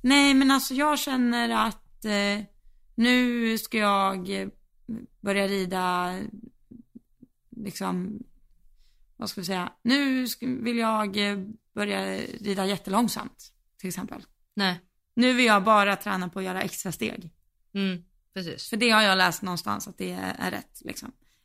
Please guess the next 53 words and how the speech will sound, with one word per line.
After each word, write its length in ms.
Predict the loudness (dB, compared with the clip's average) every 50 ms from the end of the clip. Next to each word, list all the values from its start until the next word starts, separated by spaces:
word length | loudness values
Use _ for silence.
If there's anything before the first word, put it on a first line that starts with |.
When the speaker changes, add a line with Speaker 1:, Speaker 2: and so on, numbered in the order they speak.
| -4 -2
Speaker 1:
Eller 100 | 0 2
Speaker 2:
Mm. 220 | 4 4 4 2
Speaker 1:
det 140 | 0 -4 -8
tror 200 | -2 0 2 4
jag 220 | 4 2 0 -2 -4
på 80 | -8
är 60 | -6
rätt 220 | -6 -6 -8 -8 -10
just 180 | -10 -8 -8
nu. 140 | -8 -10 -10 -16 _ _ _ _ -14 -12
Speaker 2:
Mm. 140 | -10 -4 -2
Speaker 1:
Då 120 | -2 0
kan 100 | 2 4
ju 40 | 2
inte 120 | 4 4
jag 160 | 2 2 2 2
komma 220 | 2 2 2 0
till 120 | 2 4
min 260 | 4 4 4 4 2 2
tränare 460 | 6 6 6 6 6 2 -2 0 0
och 140 | -2 -2 -2
säga 280 | -2 -2 -2 -2 -4
så 120 | -4 -2 0
här, 260 | 0 0 0 -2 -6 -10 _ _ _ _ _ _ _ _ _ _ _ _ _
eh, 420 | -4 -4 -2 -2 -2 -4 -6 -8 -10 -12 _ _ _ _ _ _
"Ja, 320 | 4 4 4 4 -2 -8 -2
det 200 | 2 2 4 4
vill 180 | 4 2 4
jag 220 | 4 4 6 6 4
att 140 | 4 0
vi 100 | -4 -6
tränar 300 | -2 0 0 0 0 0
på 100 | -2 -4
nu." 200 | -6 -6 -6 -8
För 260 | -8 -2 0 0 0 0 -6 _ -20 -20 _ -2
hon 200 | 2 2 2 2
tror 220 | 2 4 4 6
ju 60 | 6
inte 200 | 4 2 -2 -8
på 80 | -12 -12
det. 120 | -12 -12 -14 _ _ _ _ _ _ _ _
Speaker 2:
Nej. 280 | -2 0 0 -2 -4 _ _
Speaker 1:
Det 120 | 2 4
är 80 | 6 6
ju 60 | 6
inte 180 | 6 4 4 2
hennes 260 | 2 2 2 0 0
system. 360 | -2 -4 -4 -4 -6 -6 -6 -10 -12 _ _ _ _ _
Hon 120 | 2 4 4
Speaker 2:
Nej. 100 | 4 4
Speaker 1:
kan 200 | 4 2 2 2
ju, 100 | 0 0
alltså, 480 | 0 0 2 4 4 6 6 6 4